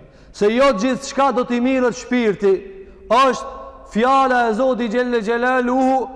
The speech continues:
për arshin e tij, për fronin e tij. Dhe Allahu te bareke ve teala kur p-, flet për kiametin dhe ditën e kiametit, Allahu flet se do të jetë mbi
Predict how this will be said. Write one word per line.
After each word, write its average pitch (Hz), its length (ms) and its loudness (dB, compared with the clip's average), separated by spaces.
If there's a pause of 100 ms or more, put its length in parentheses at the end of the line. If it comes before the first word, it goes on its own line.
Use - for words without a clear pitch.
(180)
për 220 180 0 (200)
arshin 254 560 2
e 233 100 0
tij, 240 280 -2 (880)
për 214 240 2
fronin 254 560 4
e 247 100 2
tij. 240 280 -2 (640)
Dhe 170 140 2
Allahu 233 460 4
te 233 120 0
bareke 247 440 0
ve 233 160 2
teala 254 320 0
kur 226 240 -4
p-, 240 240 -8
flet 254 280 2
për 240 180 -2
kiametin 247 720 2 (260)
dhe 196 160 0 (140)
ditën 254 460 0
e 233 40 -2
kiametit, 247 680 0 (300)
Allahu 247 600 2
flet 254 280 0
se 247 120 -2
do 233 120 2
të 240 140 0
jetë 269 480 -4
mbi 226 160 0